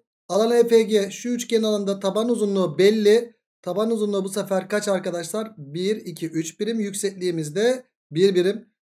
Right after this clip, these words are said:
Üç çarpı bir bölü iki eksi alan E D G'de de taban belli. E, yükseklik de belli mi? Belli. Taban üç, yükseklik de üç mü? Evet. Yani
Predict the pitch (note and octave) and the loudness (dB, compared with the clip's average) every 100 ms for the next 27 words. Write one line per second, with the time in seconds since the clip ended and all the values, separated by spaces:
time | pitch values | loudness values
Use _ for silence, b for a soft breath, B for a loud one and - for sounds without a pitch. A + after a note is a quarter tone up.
0 | _ F#3 F#3+ - A3+ A3+ A3+ A#3+ A#3+ A#3+ | _ -8 -6 0 0 0 -4 -4 -2 -2
1 | A#3+ A#3 A#3 A#3+ - F3+ - A#3+ A#3+ G3 | -2 -4 -8 -8 -4 -4 -4 -6 -2 0
2 | A#3 A#3 G#3+ A3+ A3+ A#3 G#3 G3 G3+ G#3 | 4 4 4 2 2 0 -2 -2 0 0
3 | G#3 G3 G3+ A#3+ B3+ _ _ _ _ E3+ | 0 0 2 0 0 _ _ _ _ -4
4 | D#3+ D#3+ G3 F#3+ A3 A3 G#3 G3+ G#3 G3+ | -2 -2 -4 -4 -6 -4 0 2 2 0
5 | A3+ G3+ G3 D#3+ B2 _ _ _ - E3 | 2 2 2 -2 -4 _ _ _ -4 0
6 | G#3 A#3 A#3+ F#3+ F#3+ G#3 G#3+ - A3+ A#3+ | 2 0 -4 -8 -8 -6 -6 -6 -6 -4
7 | F#3+ A#3 A#3 _ E3 C#3 - _ _ _ | -2 -2 -4 _ -2 -2 -6 _ _ _
8 | _ _ - G3+ F#3+ F3+ G#3+ - | _ _ -2 2 2 0 -4 -10